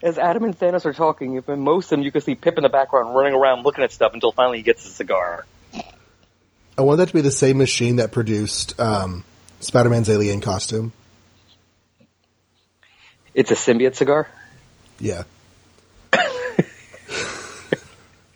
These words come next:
Speaker 2: Or at the very least, you think it's a cigar, but it's actually not. It's something else.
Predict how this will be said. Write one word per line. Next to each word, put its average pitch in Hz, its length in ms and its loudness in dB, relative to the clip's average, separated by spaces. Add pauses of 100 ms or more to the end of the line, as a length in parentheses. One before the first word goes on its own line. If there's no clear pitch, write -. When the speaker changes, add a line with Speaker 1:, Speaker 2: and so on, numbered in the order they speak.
(720)
Speaker 2:
Or 139 100 -2
at 127 80 -4
the 120 80 -6
very 131 260 0
least, 123 400 -2
you 123 100 -4
think 123 200 0
it's 117 120 -4
a 110 60 -6
cigar, 104 400 -4
but 107 120 -6
it's - 120 -8
actually 107 400 -4
not. 92 240 -6
It's 98 120 -8
something 90 240 -6
else. - 360 -8